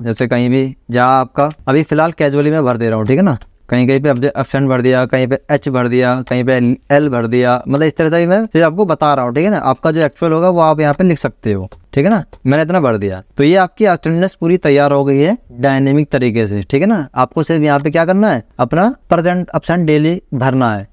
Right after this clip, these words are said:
ठीक है, उसके बाद अब हमें क्या करना है, काउंट करना है कि किसकी कितनी प्रेजेंट है।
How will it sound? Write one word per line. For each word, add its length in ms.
ठीक 140
है, 120
उसके 240
बाद 200
अब 120
हमें 240
क्या 180
करना 220
है, 60
काउंट 300
करना 320
है 220
कि 80
किसकी 340
कितनी 280
प्रेजेंट 540
है। 160